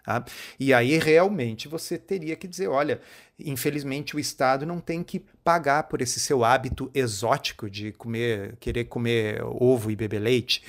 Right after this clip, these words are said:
tá certo? Ah, <laughs> então, eh, se nós não matarmos no nascedouro essa ideologia perversa e falsa e anticientífica, ela é pequena agora, mas é a famosa história do monstro,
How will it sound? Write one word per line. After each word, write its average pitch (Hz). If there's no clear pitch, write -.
tá -
certo? -
Ah, 120
<laughs> 147
então, 156
eh, 147
se -
nós 160
não 175
matarmos 156
no 139
nascedouro 139
essa 123
ideologia 156
perversa 135
e 135
falsa 131
e 135
anticientífica, 139
ela 151
é 160
pequena 165
agora, 120
mas 117
é 131
a 135
famosa 139
história 165
do 156
monstro, 156